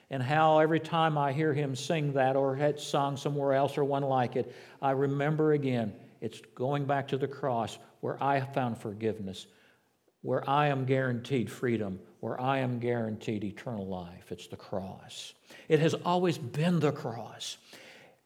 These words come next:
It's <clears throat> the message here of Paul, it's the cross. It's, it's literally the, the entire message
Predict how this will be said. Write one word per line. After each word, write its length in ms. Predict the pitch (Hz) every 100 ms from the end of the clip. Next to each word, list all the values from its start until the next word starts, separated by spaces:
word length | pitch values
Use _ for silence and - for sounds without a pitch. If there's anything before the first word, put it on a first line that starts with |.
| -
It's 220 | 220 - -
<clears throat> 120 | - -
the 680 | - - - - 156 180 175
message 420 | 190 233 - 156
here 200 | 214 208
of 160 | 175
Paul, 480 | - 208 220 185 -
it's 180 | - 175
the 120 | -
cross. 480 | 170 - 202 180 139
It's, 160 | 196 196
it's 320 | 220 190 185
literally 460 | 208 285 247 208 196
the, 140 | -
the 140 | - 202
entire 440 | 190 190 247 269
message 460 | 233 247 247 240